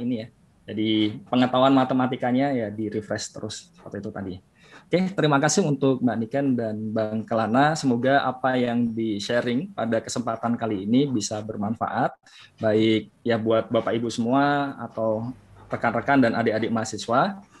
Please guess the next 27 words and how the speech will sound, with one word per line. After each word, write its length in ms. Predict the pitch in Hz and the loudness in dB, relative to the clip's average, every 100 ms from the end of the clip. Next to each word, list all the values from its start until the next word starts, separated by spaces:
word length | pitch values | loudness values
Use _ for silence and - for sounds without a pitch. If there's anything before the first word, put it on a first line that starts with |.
| - _ | -20 _
Nah, 140 | 127 123 | 0 2
sebelum 480 | 135 123 120 123 123 | 4 4 6 6 6
saya 160 | 131 131 | 6 6
menutup 560 | 131 127 127 143 135 - | 4 2 0 -2 -2 -2
sesi 360 | 131 123 135 123 | -2 -2 -2 0
pada 360 | 127 120 120 | 0 2 0
siang 320 | 113 127 120 | 0 0 0
hari 360 | 123 107 110 110 | 0 -2 -4 0
ini, 440 | 120 147 170 170 | 4 4 2 -2
mungkin 360 | 131 127 139 135 | -4 -4 -2 -2
ada 240 | 120 110 110 | -2 -2 -4
sedikit 680 | 117 110 - 113 113 110 - _ _ - - _ - | -4 -8 -6 -2 0 0 -2 _ _ -20 -20 _ -2
ya 240 | 113 110 | 2 2
pantun 480 | 104 113 117 143 147 | 2 0 2 2 2
ya. 240 | 120 123 - | 2 0 -4
Tadi 200 | 117 117 | -4 0
kan 240 | 131 135 131 _ _ _ _ _ - | 2 0 -2 _ _ _ _ _ -6
Pak 120 | 110 | -2
Nanang 320 | 127 127 143 139 | 2 4 2 0
nggak 120 | 117 | 0
mau 160 | 120 120 | -2 -2
pantun 360 | 113 117 127 | -4 -2 -2
ya, 160 | 113 117 | -2 -6
jadi 360 | 113 110 113 101 | -6 -2 -2 0
saya 160 | 123 139 | 2 4
mewakili 560 | 131 120 - 127 127 | 4 2 0 0 2
lah. 200 | 117 104 | 0 -6